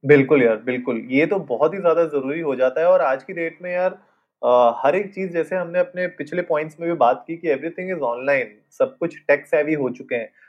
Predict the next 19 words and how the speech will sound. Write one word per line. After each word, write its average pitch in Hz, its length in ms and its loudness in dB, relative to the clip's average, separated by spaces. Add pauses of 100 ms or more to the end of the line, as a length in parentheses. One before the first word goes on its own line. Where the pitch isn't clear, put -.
(120)
तो 165 80 4
हायरिंग 147 440 2
भी 214 100 2
अब 202 260 -2 (140)
टेक 165 220 0
प्लेटफॉर्म्स 175 440 -2
के 196 120 -8
through 180 320 -10
ही 202 60 -4
होती 160 320 -4
है। 113 220 -6 (280)
Most 170 200 0
of - 80 -12
the 190 140 2
hirings 160 320 2
are 185 160 -2
done 147 180 -2
through 175 320 -10
LinkedIn। 147 380 -6